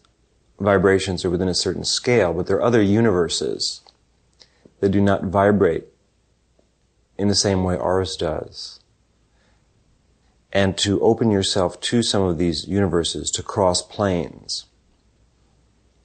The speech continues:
can be very destructive to your physical and mental being, because they vibrate at such a different rate that it's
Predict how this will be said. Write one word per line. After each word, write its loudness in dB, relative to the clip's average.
can -4
be 2
very 4
destructive -2
to -12
your -4
physical -6
and -4
mental -6
being, -2
because -2
they 2
vibrate 4
at 0
such -6
a -2
different 0
rate 0
that -4
it's -8